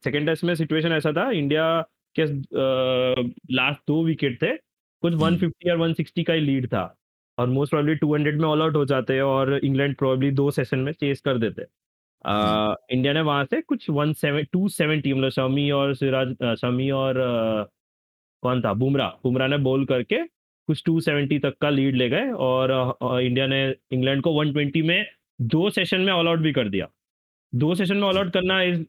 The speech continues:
Speaker 1: बड़ी बात, not वन twenty run तो शायद नहीं होते, but ड्रॉ तो करा ही सकते थे ना बे।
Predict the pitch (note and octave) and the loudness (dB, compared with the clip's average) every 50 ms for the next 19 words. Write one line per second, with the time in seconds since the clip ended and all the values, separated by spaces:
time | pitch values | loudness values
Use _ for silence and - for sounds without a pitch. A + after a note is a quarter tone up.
0 | _ - C#3+ C#3 C#3+ C#3+ C#3 B2 A2+ G#2+ - - A#2 A#2+ B2+ C#3 D#3+ F3 D#3+ C#3 | _ -2 -2 0 2 2 2 2 0 -2 -2 -2 -2 0 0 0 0 0 -2 0
1 | C3 C3 D3+ D3+ D#3+ D#3+ D#3+ D#3 - F3 F3+ F#3 F3+ F3+ E3 - - _ _ - | 0 0 0 -2 -2 -2 -2 -2 -2 -2 0 0 0 0 -2 -4 -8 _ _ -6
2 | A2 A#2+ B2+ C#3+ D3 D#3+ E3+ F3 F3+ F3 E3 F3 F#3+ F#3+ F3+ E3+ D#3+ D#3+ D3+ B2+ | -2 0 0 0 0 0 0 0 0 -2 0 0 0 0 0 0 0 0 -2 -2
3 | A2+ A#2+ A#2 B2+ C3 C3 D#3 C#3 D#3 D3 D#3 D#3+ D3+ D#3+ C#3+ C3+ C#3+ B2+ C3+ C3+ | 0 0 0 0 0 -2 -2 -2 0 0 0 0 0 -2 -2 -2 -4 -4 -4 -6
4 | D3 C#3+ B2+ G#2+ - | -4 -4 -4 -4 -6